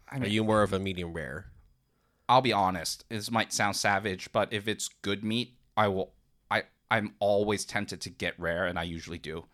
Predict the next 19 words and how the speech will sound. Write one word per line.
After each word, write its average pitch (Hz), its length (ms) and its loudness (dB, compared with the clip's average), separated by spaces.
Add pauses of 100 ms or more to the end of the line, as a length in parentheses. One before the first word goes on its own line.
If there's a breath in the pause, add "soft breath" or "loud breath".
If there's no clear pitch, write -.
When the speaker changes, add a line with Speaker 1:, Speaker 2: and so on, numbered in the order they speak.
(160)
Speaker 1:
And 151 100 8
Speaker 2:
Rare 240 80 8
is, 180 120 4
Speaker 1:
pe- 143 60 -6
Speaker 2:
no, 196 120 6
rare 131 200 4
is 214 100 2
completely 165 400 0
fine. 123 160 0
It, - 260 -4
it, 170 260 -2
it 165 60 -2
depends 202 320 6
on 139 60 -6
the 104 60 -6
cut. - 280 -2 (460)
If 135 160 2
it's 139 140 2
a, 131 140 6